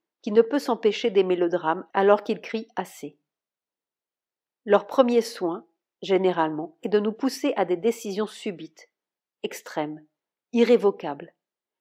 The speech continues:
qui mettront autant de distance que possible entre nous et le chemin choisi. C'est une vibration de plus en plus serrée, aiguë,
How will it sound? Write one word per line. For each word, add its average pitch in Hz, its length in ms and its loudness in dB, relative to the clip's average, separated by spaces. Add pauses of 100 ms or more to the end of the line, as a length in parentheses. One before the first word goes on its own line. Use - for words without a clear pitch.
(120)
qui 240 140 -2
mettront 247 500 0
autant 285 320 0
de 214 120 2
distance 214 500 -6
que - 80 -4
possible 202 540 -6
entre 202 300 -6
nous 190 300 -8
et 208 40 -2
le 190 120 2
chemin 175 340 -4
choisi. - 500 -8 (1200)
C'est 220 280 0
une 196 120 -4
vibration 208 520 0
de 202 100 0
plus 190 260 -8
en 190 80 -2
plus 185 220 -14
serrée, 156 540 -8 (380)
aiguë, 180 420 -4